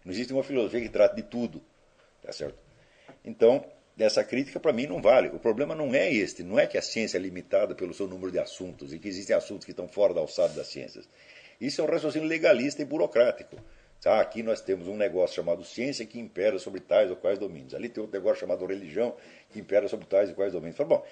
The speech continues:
isso aí vale, meu filho, para você organizar uma universidade, mas não para você descrever a realidade como ela é, né?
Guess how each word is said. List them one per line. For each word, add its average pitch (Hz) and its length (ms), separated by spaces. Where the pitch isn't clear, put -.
isso - 180
aí 165 140
vale, 135 320
meu 95 100
filho, 95 160
para 117 180
você 120 200
organizar 131 460
uma 131 100
universidade, 131 720
mas 113 120
não 117 140
para 139 80
você 151 220
descrever 143 400
a 107 40
realidade 120 380
como 117 160
ela 147 180
é, - 220
né? 90 120